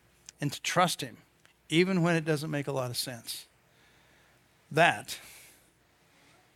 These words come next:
is the Red Sea rule, that God would be glorified. Look for God's glory more than my relief.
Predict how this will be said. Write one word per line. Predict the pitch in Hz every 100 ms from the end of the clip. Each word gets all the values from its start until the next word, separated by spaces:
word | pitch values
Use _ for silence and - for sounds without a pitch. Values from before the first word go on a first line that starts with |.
| _
is | - 151
the | 147
Red | 131 123
Sea | 147 139
rule, | 135 151 117 -
that | 139 120
God | 139 147 160
would | 160
be | 139
glorified. | 147 170 202 127 - - - - - _ _ _ _ _ _ _ _ _ _ _ _ _ _ _ -
Look | 143 -
for | 185
God's | 156 156 139
glory | 117 139 123 120
more | 117 143 135
than | 127
my | 131 113
relief. | 110 113 120 117 -